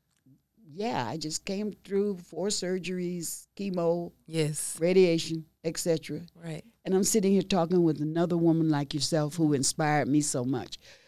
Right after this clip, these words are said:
Speaker 1: So those moments are what I think about.
Speaker 2: Wonderful, wonderful. I do too. I get, like, it's inspirational to see,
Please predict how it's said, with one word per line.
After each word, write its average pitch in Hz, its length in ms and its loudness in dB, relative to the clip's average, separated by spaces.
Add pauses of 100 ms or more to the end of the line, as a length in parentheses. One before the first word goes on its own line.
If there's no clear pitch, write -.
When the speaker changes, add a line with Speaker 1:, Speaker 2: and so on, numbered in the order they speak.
(140)
Speaker 1:
So 170 500 4 (100)
those 226 400 4
moments 165 580 0
are 127 180 -20 (1400)
what 170 200 -20
I 160 80 -10 (100)
think 123 200 -14
about. - 180 -20 (400)
Speaker 2:
Wonderful, 160 680 -10 (200)
wonderful. 160 560 -20 (480)
I 160 40 -12
do 208 180 -2
too. 226 400 -2
I 190 120 -6
get, 180 380 -8
like, 165 220 -2
it's 175 140 -6
inspirational 156 840 -6
to 156 80 -10
see, 170 280 -2